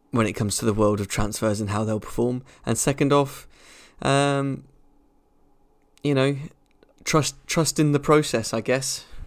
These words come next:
right? Trust in the process. You, you, you can't just bring in a Conte to win immediately when the league is this competitive and you're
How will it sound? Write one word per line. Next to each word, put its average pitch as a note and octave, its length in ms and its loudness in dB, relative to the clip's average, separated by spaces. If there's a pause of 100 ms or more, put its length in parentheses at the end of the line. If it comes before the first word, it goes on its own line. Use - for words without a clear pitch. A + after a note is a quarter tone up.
right? C3+ 300 -2 (160)
Trust C#3+ 320 -6
in C#3 80 0
the C3 60 0
process. C3+ 600 -2
You, - 140 -8 (300)
you, C3 100 -4
you B2 280 -4
can't C3 260 -2
just A#2+ 220 -8
bring B2+ 220 0
in B2 100 0
a A#2 80 -2
Conte A#2+ 540 -2
to A#2 400 -6 (300)
win A2+ 220 4
immediately A#2 460 4
when A#2 220 2
the A#2 60 2
league A#2 260 2
is A2+ 180 -2
this A#2+ 160 -2
competitive A2+ 580 -4
and A2+ 160 -2
you're A2+ 300 -2